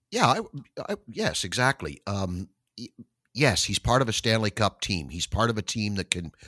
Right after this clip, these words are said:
that can win a cup in a third line role, probably in a third line checking winger, uh, penalty killer.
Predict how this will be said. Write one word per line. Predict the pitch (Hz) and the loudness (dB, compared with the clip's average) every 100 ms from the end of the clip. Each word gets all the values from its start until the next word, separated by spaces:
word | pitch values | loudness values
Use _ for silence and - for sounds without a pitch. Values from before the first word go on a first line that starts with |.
| _ | _
that | 82 - | -10 -4
can | 95 | -2
win | 101 98 | -2 -4
a | |
cup | - 113 78 - - - _ - | -4 -2 -2 -4 -14 -20 _ -2
in | 135 | 0
a | |
third | 127 - 107 98 | 0 0 0 0
line | 95 90 85 | 0 0 0
role, | 90 123 110 | 0 0 0
probably | - 76 80 110 | -2 -4 -2 -4
in | |
a | 85 | -2
third | 101 98 | -2 -2
line | 90 87 85 _ - _ - | 0 0 -2 _ -20 _ -4
checking | - 90 127 143 | -2 0 -2 -4
winger, | 76 58 107 170 _ _ _ - | -6 -2 -4 -4 _ _ _ -6
uh, | 73 82 - | -2 -2 -2
penalty | 104 90 78 | 0 0 -2
killer. | 71 - 78 113 | -6 -6 -4 -4